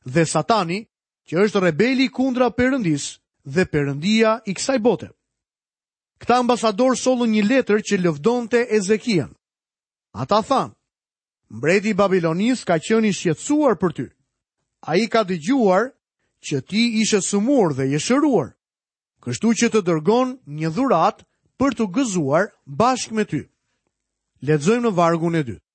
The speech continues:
Ezekia u gëzua dhe u tregoi të dërguarve shtëpinë e thesareve të tij,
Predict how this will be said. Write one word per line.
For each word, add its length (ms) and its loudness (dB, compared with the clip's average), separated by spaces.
Ezekia 760 0
u 140 -4
gëzua 560 2
dhe 180 -2
u 100 0
tregoi 380 2
të 140 -6
dërguarve 640 0
shtëpinë 520 -2
e 100 -4
thesareve 600 2
të 140 -2
tij, 180 -6